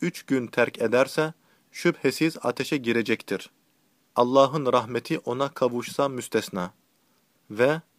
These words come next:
"La yehillu li ahadin en yehcura ehahu fevka selâsin.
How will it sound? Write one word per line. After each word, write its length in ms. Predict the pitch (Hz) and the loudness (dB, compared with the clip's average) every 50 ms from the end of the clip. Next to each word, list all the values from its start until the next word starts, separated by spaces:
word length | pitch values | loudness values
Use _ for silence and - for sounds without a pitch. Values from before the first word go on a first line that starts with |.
| _ _ _ _ _ _ _ _ _ _ _ - | _ _ _ _ _ _ _ _ _ _ _ -2
"La 180 | 117 127 151 160 | 2 2 4 4
yehillu 680 | 160 151 143 143 - - 175 175 165 143 143 139 131 | 4 4 2 0 0 0 -2 -2 0 2 2 2 2
li 140 | 135 - - | 0 0 -2
ahadin 500 | 147 - - 143 127 123 139 151 160 165 _ _ _ _ _ - | -2 0 0 0 0 0 -2 -4 -4 -6 _ _ _ _ _ -6
en 160 | 131 127 127 | -4 -4 -2
yehcura 580 | 123 135 147 151 117 131 123 123 131 131 127 123 | -2 0 -2 -2 -2 -4 -4 0 2 2 2 2
ehahu 540 | - 120 127 - - 147 147 135 131 135 117 | 2 0 -2 0 2 4 2 4 2 -2 -6
fevka 400 | - - 151 156 147 - 156 143 | -2 0 0 2 2 0 -2 0
selâsin. 580 | - - 120 113 107 101 - - 101 90 90 | 0 2 2 4 4 2 2 -2 -6 -10 -10